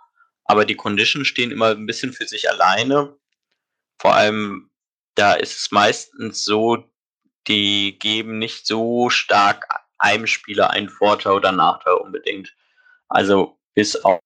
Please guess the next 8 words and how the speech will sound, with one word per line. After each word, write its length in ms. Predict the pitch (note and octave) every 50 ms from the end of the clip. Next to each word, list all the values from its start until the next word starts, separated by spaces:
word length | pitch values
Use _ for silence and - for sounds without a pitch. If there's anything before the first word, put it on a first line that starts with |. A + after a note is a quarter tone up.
| - - -
Limited 500 | G#2 G#2 G#2 G2+ F#2+ - - F#2+ - -
Visibility, 840 | G2+ F#2 F2 F2+ E2+ - F#2+ F2 F2+ F2+ F2 - - F#2 F#2 F#2 F#2 -
wo, 260 | - F2 E2+ - - _
wo 120 | - G2+ G2+
ich 120 | G2 -
den 140 | - - -
Unterschied 520 | - - F#2 F2+ E2+ - - - F2+ - -
sehe. 420 | - G1+ G1+ - - - -